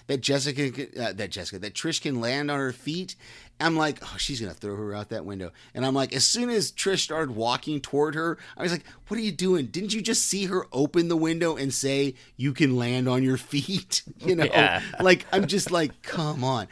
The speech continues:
Speaker 1: And
Speaker 2: Don't
Speaker 1: then
Speaker 2: you know who Jessica is
Speaker 1: Yeah.
Speaker 2: by now after all these years?
Speaker 1: Yeah,
Speaker 2: <laughs>
Speaker 1: and I love, I love that conversation betw-, that she has, that Trish has with her mom, because you can see,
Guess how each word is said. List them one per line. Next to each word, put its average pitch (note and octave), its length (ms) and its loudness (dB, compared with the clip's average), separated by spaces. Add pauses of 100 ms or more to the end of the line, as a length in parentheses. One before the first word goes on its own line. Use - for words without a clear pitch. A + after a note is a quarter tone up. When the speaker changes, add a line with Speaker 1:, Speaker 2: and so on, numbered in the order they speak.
(200)
Speaker 1:
And C3 100 0
Speaker 2:
Don't C3+ 220 6
Speaker 1:
then B2 80 -2
Speaker 2:
you E3 80 4
know D#3+ 180 6
who D3+ 140 6
Jessica D3 440 6
is B2 220 6
Speaker 1:
Yeah. D#3+ 140 6
Speaker 2:
by B2+ 160 8
now A#2 320 10
after B2 220 8
all A2+ 180 6
these A#2+ 240 4
years? C3 560 8
Speaker 1:
Yeah, D3+ 220 6
Speaker 2:
<laughs> - 40 -14
Speaker 1:
and F3 160 2
I F3+ 80 4
love, F#3 560 4
I D#3 80 -2
love E3 360 0
that D3 200 0
conversation C3 960 -4
betw-, G2+ 380 -10
that A2+ 120 -4
she B2 200 -4
has, A#2+ 420 -4
that G2+ 140 -10
Trish - 240 -10
has G#2 260 -8
with G#2 120 -10
her F#2+ 120 -10
mom, B2 480 -6 (280)
because A#2+ 340 -2
you C#3 100 -2
can C3+ 200 -2
see, E3+ 800 -2